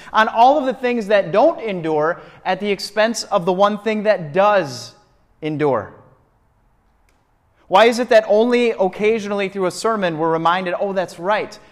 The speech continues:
this is the one thing that stands firm," and we find comfort that the Lord's promises endure? But here's the thing,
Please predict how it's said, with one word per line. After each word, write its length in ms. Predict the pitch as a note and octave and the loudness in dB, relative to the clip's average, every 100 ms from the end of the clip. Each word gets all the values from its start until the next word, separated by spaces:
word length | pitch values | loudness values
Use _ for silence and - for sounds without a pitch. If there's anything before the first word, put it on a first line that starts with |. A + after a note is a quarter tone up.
| _ | _
this 280 | D3 C4+ A#3 | 0 0 0
is 140 | E3 | -4
the 100 | D#3+ | -2
one 260 | D#3 F3 E3+ | 0 0 -2
thing 200 | F#3+ F3 | -8 -6
that 160 | D#3+ | -8
stands 400 | E3 F3+ D#3+ C#3 | -8 -8 -8 -8
firm," 400 | - E3 F3 G#2+ F#2 _ _ - | -8 -8 -6 -8 -14 _ _ -6
and 140 | F#3 | -4
we 100 | F#3+ | -2
find 320 | F#3+ F3+ E3 | -2 -2 -4
comfort 520 | - A#3 - D3 A#2 - _ _ _ _ | -4 -4 -2 -8 -8 -14 _ _ _ _
that 140 | D3 | -6
the 80 | D3 | -4
Lord's 340 | D3 D3+ D3 | -2 -2 -2
promises 600 | - D#3 C#3+ C#3 C3 C3+ | -6 -2 -2 -2 -8 -10
endure? 280 | C3 C3+ B2+ - - | -8 -6 -6 -8 -6
But 120 | G3+ | -4
here's 260 | G3 A#3 B3+ | -2 -2 -2
the 100 | G#3 | -6
thing, 340 | A3 B3 G3 | -4 -4 -4